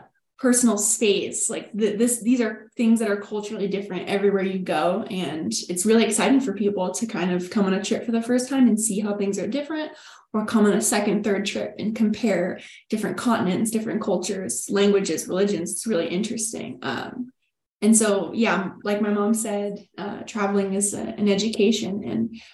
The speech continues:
I will say, I always wanna be sure to point out that traveling is also a privilege. And there are so many privileges that come with that, um, starting even from passport privilege. You know,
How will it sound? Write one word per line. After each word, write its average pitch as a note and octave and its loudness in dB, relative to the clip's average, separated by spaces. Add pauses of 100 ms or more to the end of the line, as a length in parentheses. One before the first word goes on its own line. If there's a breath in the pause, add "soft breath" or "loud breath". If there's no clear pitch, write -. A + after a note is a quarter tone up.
(140 loud breath)
I G#3+ 4
will B3 6
say, A3+ 4
I G3+ 2
always G#3+ 2
wanna G3+ 0
be G3+ -2
sure G3+ 0
to G#3 0
point F3+ -2
out G3 -2
that B3 -6
traveling G#3 0
is G3+ 0
also F#3 0
a - -10
privilege. A#3+ -4
And G3+ 4
there F#3+ 4
are A3 2
so G#3+ 2
many G3 2
privileges G#3 0
that - -6
come G3 -4 (1000 loud breath)
with A3 2
that, D4+ 2 (160)
um, G3 2 (100)
starting A3 2
even G#3+ 0
from A3 0
passport B3+ -4
privilege. C4+ -2
You A#3+ 8
know, A#3 0